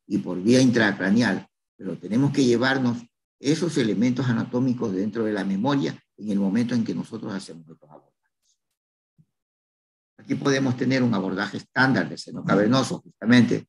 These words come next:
si queremos hacer un poco de esfuerzo. Podemos ver nosotros el B tres, el B dos, la patología tumoral por encima de eso, produciendo una,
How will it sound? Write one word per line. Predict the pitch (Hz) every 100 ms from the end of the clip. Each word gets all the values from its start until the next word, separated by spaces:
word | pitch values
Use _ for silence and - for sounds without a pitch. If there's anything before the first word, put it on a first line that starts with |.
| _
si | - -
queremos | 82 95 90
hacer | 82
un | 95 92
poco | 101 -
de | 98
esfuerzo. | 98 139 127 - - - _ _ _ _
Podemos | - 95 98 92
ver | 92
nosotros | 98 98 80 80 82
el |
B | 85 -
tres, | - 131 127 - - _ _ _ _ _ _ _ -
el | 82
B | 80
dos, | 92 135 110 - - -
la | 87
patología | 98 98 95 101 95
tumoral | 98 92 92 -
por | -
encima | 78 71 - 101
de | 98
eso, | 95 - _ _ _
produciendo | - 92 85 - 98 95
una, | 95 98 87